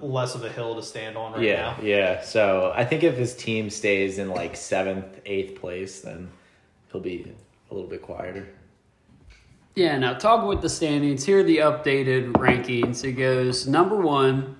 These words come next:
Speaker 3: Busch Light Matters, which is Josh. He's at seven and oh. Then you got Amdal's Hairline, which is C J, coming in second at five and two. And coming in third, which I'm not happy about, is David Johnson's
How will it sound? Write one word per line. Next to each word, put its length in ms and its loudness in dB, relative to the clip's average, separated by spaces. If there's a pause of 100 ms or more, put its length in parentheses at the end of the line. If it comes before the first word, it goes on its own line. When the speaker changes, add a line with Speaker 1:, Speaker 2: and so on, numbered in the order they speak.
Speaker 3:
Busch 360 0
Light 260 0
Matters, 720 0 (240)
which 180 -10
is 140 -10
Josh. 480 -2
He's 160 -6
at 180 -8
seven 440 -4
and 120 -2
oh. 380 -6 (240)
Then 100 -6
you 80 -2
got 300 2
Amdal's 560 2
Hairline, 580 0
which 180 -8
is 140 -12
C 220 -6
J, 240 -6
coming 260 -6
in 80 -10
second 540 -4
at 200 -16 (120)
five 300 2
and 140 -6
two. 460 -8 (540)
And 600 0
coming 300 0
in 220 2
third, 400 0
which 160 -6
I'm 100 -6
not 220 0
happy 340 -6
about, 540 -6
is 260 -6
David 560 -2
Johnson's 720 -4